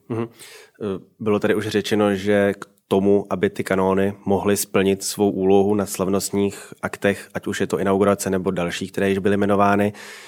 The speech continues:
je potřeba poměrně náročná údržba a servis. Co všechno to obnáší? A co v-, to má za význam pro vás jako pro zbrojíře,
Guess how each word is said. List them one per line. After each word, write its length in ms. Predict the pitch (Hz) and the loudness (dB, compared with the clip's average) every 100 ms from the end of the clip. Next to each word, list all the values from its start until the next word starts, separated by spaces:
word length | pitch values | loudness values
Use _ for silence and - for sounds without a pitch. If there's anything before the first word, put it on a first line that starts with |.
| - | -4
je 100 | - | 0
potřeba 480 | 107 107 - 104 110 | 2 2 2 2 2
poměrně 600 | 101 101 101 107 104 107 101 | 2 2 2 2 4 2 2
náročná 720 | 98 98 101 - 107 107 104 - | 0 2 0 0 0 0 0 -4
údržba 720 | 95 87 101 95 110 110 113 - - - - | -4 0 0 2 2 2 0 -12 -20 -18 -6
a 100 | 110 | -2
servis. 460 | - 98 92 101 - | 2 4 2 0 -2
Co 120 | - | -2
všechno 300 | 110 101 120 | -2 0 0
to 140 | 113 117 | 2 2
obnáší? 640 | 120 147 160 - 156 165 _ _ _ _ _ - | 2 2 2 -2 -4 -8 _ _ _ _ _ -14
A 60 | |
co 180 | - 120 | -4 -2
v-, 380 | 104 - - - - | -4 -12 -16 -6 0
to 80 | |
má 320 | 117 120 120 113 | 2 4 2 0
za 100 | 110 | 0
význam 380 | 117 113 123 | 0 0 0
pro 160 | 120 110 | 0 2
vás 200 | 113 113 | 2 0
jako 160 | 113 113 | -2 -2
pro 160 | 117 | 0
zbrojíře, 560 | 110 127 123 85 87 | 0 0 0 0 -6